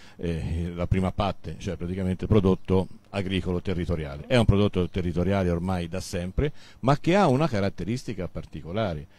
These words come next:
Oltre a un sapore particolarmente tenue rispetto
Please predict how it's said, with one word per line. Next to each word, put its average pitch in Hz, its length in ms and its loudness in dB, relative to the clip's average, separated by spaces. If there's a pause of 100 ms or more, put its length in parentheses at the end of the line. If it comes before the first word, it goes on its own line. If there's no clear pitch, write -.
(160)
Oltre 156 420 6
a - 20 8
un 107 100 6
sapore 113 540 6
particolarmente 95 960 2
tenue 90 500 4
rispetto 85 760 -8